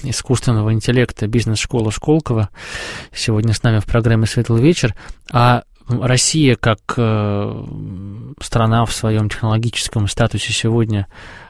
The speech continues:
э, где находится? Э, мы в, как бы, мы в конце, в середине, в хвосте вот вообще этой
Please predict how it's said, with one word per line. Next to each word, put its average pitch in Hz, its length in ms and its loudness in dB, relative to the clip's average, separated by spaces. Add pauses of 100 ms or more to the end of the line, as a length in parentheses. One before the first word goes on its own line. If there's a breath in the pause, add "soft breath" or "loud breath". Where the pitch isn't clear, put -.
э, 101 440 -6
где 139 460 2
находится? 123 760 2 (500 loud breath)
Э, 104 640 -4 (240)
мы 113 220 2
в, - 160 -10
как 117 160 -6
бы, 107 320 -2 (140)
мы 104 600 -4
в - 100 -4
конце, 139 400 4
в - 320 -8
середине, 117 580 4
в - 80 -10
хвосте 110 460 2
вот 123 140 2
вообще 113 260 0
этой 101 260 -2